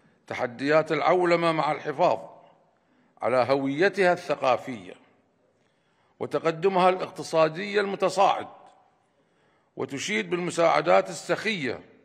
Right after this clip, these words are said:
التي تقدمها الصين للدول النامية، والتي تعكس حجم التزامها بتعزيز الرخاء والكرامة الإنسانية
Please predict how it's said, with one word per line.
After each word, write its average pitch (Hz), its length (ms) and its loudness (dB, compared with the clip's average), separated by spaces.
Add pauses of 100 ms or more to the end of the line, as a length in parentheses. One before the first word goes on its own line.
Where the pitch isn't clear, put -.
(720)
التي 131 420 -6
تقدمها 156 720 -2
الصين 147 800 -4 (640)
للدول 156 480 0
النامية، 139 720 2 (920)
والتي 123 380 -6
تعكس - 680 -2 (640)
حجم 156 380 -2
التزامها 131 1000 0 (680)
بتعزيز 120 600 -4
الرخاء 127 880 2 (460)
والكرامة 156 640 4
الإنسانية 143 880 0